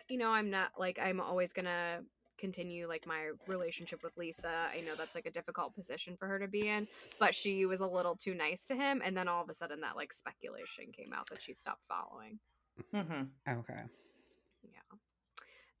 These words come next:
Speaker 1: The other thing is there's, like, been a lot of crossover. So at the Vanderpump Dogs Gala, there was some crossover too. Um, I saw, like, Leanne from Real Housewives of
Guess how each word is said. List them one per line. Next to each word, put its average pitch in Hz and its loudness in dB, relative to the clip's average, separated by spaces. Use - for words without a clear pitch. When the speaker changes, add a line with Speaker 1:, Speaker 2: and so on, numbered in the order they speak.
Speaker 1:
The 233 6
other 349 8
thing 180 4
is 170 2
there's, 185 -4
like, 202 -4
been 208 0
a 196 0
lot 175 2
of 403 0
crossover. 403 0
So 233 4
at 202 2
the 214 -2
Vanderpump 233 4
Dogs 190 4
Gala, 180 4
there 180 4
was 175 4
some 185 -4
crossover 180 0
too. 170 2
Um, 170 4
I 160 -4
saw, 175 2
like, 160 -2
Leanne 185 4
from 175 0
Real 175 -2
Housewives 175 -4
of - -10